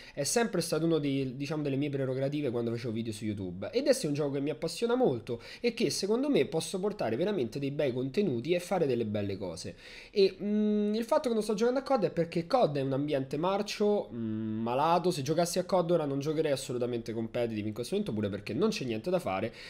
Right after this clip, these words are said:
giocherei al massimo pubblica, e sinceramente mi sono stufato dopo ben nove mesi di Call of Duty. Ehm, perché non giochi competitive o altre cose? Perché, come vi ho sempre detto, la community è diventata molto, molto marcia, eh, e attualmente non sembra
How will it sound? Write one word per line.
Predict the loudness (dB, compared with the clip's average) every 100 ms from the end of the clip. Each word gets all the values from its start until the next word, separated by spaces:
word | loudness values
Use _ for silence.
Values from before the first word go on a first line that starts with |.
| -8
giocherei | 0 4 6 6
al | 4
massimo | 4 2 0 -2 0 2 2 2 -2 -2
pubblica, | 2 2 0 0 0
e |
sinceramente | 0 -2 0 2 0 -2 -2
mi | -2
sono | -2 -2
stufato | -4 2 2 2
dopo | 4 2 2 -2
ben | 0 0 0 -2 -2 0
nove | 0 2 2
mesi | 0 0 -2
di | -4
Call | -2 -2
of | -2 -4
Duty. | -4 -4 -6 -8 -10 -12 0
Ehm, | 4 4 4 2
perché | 2 4 2
non | 2 2
giochi | 0 0
competitive | -4 -2 -2 0 -2
o |
altre | -4 -2
cose? | -2 -2 -2
Perché, | -2 2 2 2
come | 0 0
vi | 0
ho |
sempre | 0 -2 0
detto, | 0 0
la | 0
community | 2 2 2
è |
diventata | -2 -4 -4 -2
molto, | 0 4 4 4 2
molto | -2 -2 -2 0
marcia, | 2 2 0 0 4 4 2 -12 -18
eh, | -4 0 0 0
e | 2 0
attualmente | 2 2 4 2 0 -2
non | -2 -2
sembra | 0 4 4